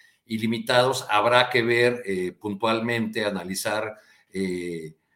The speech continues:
eh, los, eh, la manera como estos recursos se van a, a destinar, es, es decir,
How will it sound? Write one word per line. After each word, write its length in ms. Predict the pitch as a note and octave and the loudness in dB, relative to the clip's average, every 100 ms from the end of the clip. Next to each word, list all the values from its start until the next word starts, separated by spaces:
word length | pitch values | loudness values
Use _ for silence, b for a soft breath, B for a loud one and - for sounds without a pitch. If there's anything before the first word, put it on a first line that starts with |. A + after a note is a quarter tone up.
| _ _ | _ _
eh, 520 | _ - - _ - - | _ -20 -20 _ -20 -20
los, 640 | F#2 F#2+ F#2+ F#2+ - - - | -12 -8 -8 -8 -14 -16 -20
eh, 480 | _ _ _ _ _ F#2+ | _ _ _ _ _ -10
la 140 | F#2+ | -6
manera 440 | G2+ G#2+ D3 C#3+ | -4 0 2 2
como 180 | - G2+ | 0 -6
estos 180 | G#2+ G#2 | -6 -6
recursos 480 | G2+ - A2 A2 G#2 | -6 -6 -8 -8 -6
se 80 | G2 | -2
van 280 | G2+ G2+ | -2 -2
a, 460 | G2 F#2 E2+ D#2+ - | -4 -4 -8 -12 -18
a 140 | F#2 F#2 | -14 -8
destinar, 640 | F#2 - G#2 G#2+ B2+ C#3 | -6 -6 -6 -2 0 0
es, 260 | A#2 C3 - | -2 -4 -6
es 180 | G#2 A#2 | -6 -4
decir, 420 | A2 - A#2+ A#2 | -4 -2 -2 -4